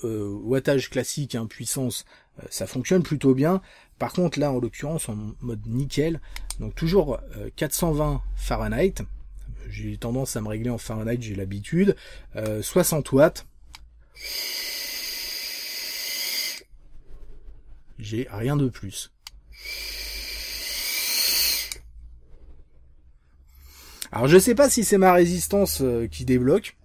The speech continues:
À voir, hein. On va mettre d'ailleurs un autre atomiseur, à savoir que quand vous mettez un atomiseur, j'ai oublié de vous le montrer,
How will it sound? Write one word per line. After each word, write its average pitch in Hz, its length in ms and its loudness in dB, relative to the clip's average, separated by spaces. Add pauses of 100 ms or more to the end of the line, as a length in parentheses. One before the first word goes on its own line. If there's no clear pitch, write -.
(960)
À 117 100 4
voir, 147 320 6
hein. 160 180 2 (320)
On 117 80 0
va 139 140 8
mettre 185 380 6
d'ailleurs 131 500 6 (240)
un 113 120 -4
autre 147 200 2
atomiseur, 147 600 6 (340)
à 120 60 -4
savoir 196 280 8
que - 80 6
quand 202 160 6
vous 190 120 4
mettez 190 260 6
un 190 100 4
atomiseur, 175 520 4
j'ai 135 120 2
oublié 135 220 2
de 139 60 -4
vous 131 80 -2
le 131 60 0
montrer, 139 460 6